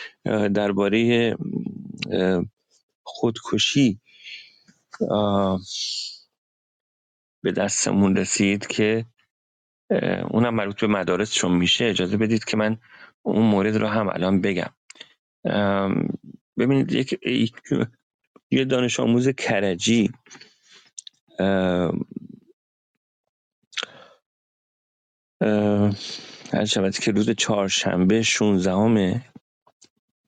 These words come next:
فروردین، اه، خودش رو از پشت بام منزلشون پرتاب کرد پایین و کشته شد. یک، یک دختر زیبا به اسم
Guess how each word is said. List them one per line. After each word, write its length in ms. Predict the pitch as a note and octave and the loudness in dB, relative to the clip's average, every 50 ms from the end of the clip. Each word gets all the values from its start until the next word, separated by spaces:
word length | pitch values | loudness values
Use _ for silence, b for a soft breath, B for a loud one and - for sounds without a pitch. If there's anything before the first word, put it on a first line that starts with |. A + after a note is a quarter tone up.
| - - - - G2+ G#2 A#2 B2 - G#2 - _ _ _ | -20 -20 -12 -6 -2 0 0 0 0 -2 -4 _ _ _
فروردین، 920 | - - A2+ G2+ G2 F#2+ F#2+ F2+ E2+ E2 - - A2 A#2 A2 G#2 G#2 A2+ A2+ B B B B B B B B B B B B _ _ - | -6 -4 -2 -2 0 0 0 0 -2 -2 0 2 2 4 4 4 4 2 -2 B B B B B B B B B B B B _ _ -8
اه، 520 | - - F#2 F#2 F2+ F2+ F2+ F2 E2+ F2 F2 | -4 -2 0 0 2 2 2 2 2 0 -2
خودش 340 | - G2 - - A2 G#2 - | -4 -6 -4 -4 -4 -2 -2
رو 120 | - G#2 | -4 -4
از 120 | F#2+ - | -4 -4
پشت 260 | - - F#2+ - - F#2 | -2 -2 -2 0 0 0
بام 240 | F#2+ F#2+ G2+ G#2 | 2 2 2 4
منزلشون 540 | G2+ F#2+ F#2 F2 F2 G2 F#2+ F#2 - - F#2+ | 4 4 4 4 2 2 0 -2 -2 -2 -2
پرتاب 400 | F#2+ G2+ F#2+ F#2 - - G2 - | 0 0 -2 -2 -2 -4 -6 -4
کرد 220 | - - F#2 F2+ - | -4 -4 -4 -4 -4
پایین 240 | - - F#2 F#2+ F#2 | -4 -2 0 0 0
و 120 | F#2 F#2 F#2 | 0 -2 -4
کشته 360 | - - - - - - - - | -4 -4 -4 -2 -2 -4 -2 -2
شد. 220 | - - - - - - - - | -4 -4 -6 -10 -14 -14 -6 -2
یک، 320 | - F#2+ - - - - - _ _ _ _ _ _ _ _ _ - | -2 -2 -2 -4 -10 -12 -12 _ _ _ _ _ _ _ _ _ -4
یک 160 | F#2 F#2 F#2+ | -2 -2 0
دختر 380 | F#2+ F2+ - - - F#2+ F#2 F#2 | -2 -2 -2 -2 -2 -2 -2 -2
زیبا 460 | F2+ F#2 F#2 F2 - F#2+ F#2+ G2+ G2 | 0 2 2 2 2 2 0 0 2
به 140 | - F#2 F2+ | 0 -2 -2
اسم 240 | - - - - | -2 -2 0 0